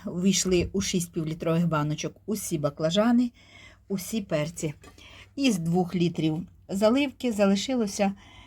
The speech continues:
ну, грам сто, мабуть. Робила все на око. Ну, скажу вам, писати не буду. Скажу, на дві літрі заливки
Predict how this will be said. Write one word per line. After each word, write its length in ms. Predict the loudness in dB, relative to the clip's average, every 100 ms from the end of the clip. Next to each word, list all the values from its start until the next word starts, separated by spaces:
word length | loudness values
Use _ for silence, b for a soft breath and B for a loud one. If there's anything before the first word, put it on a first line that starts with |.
| B B _
ну, 260 | -10 -6 -4
грам 460 | 2 4 4 2 0 b b b
сто, 360 | -20 -6 -4 -2
мабуть. 400 | -4 -6 -10 0 4 4 2 0 -4 -6 -2 -2 -4 -18 -16 -16 -14 -14 -10 B B B B B B B B B B B 4
Робила 440 | 6 6 6 4
все 380 | 0 2 2 2 -4 -4
на 200 | 0 2
око. 420 | 0 2 2 2 B B B B B B B B B B B -2
Ну, 180 | 0 0
скажу 400 | 0 0 2 6
вам, 200 | 4 4
писати 420 | -2 6 6 6
не 120 | -2 -2
буду. 380 | 0 0 -2 -2 B B B B B B B B B B B B B
Скажу, 640 | -16 0 2 2 2 0 B B B B B B B 2
на 160 | 2
дві 200 | 4 4
літрі 320 | 2 0 0
заливки 600 | 4 4 4 0 0 -2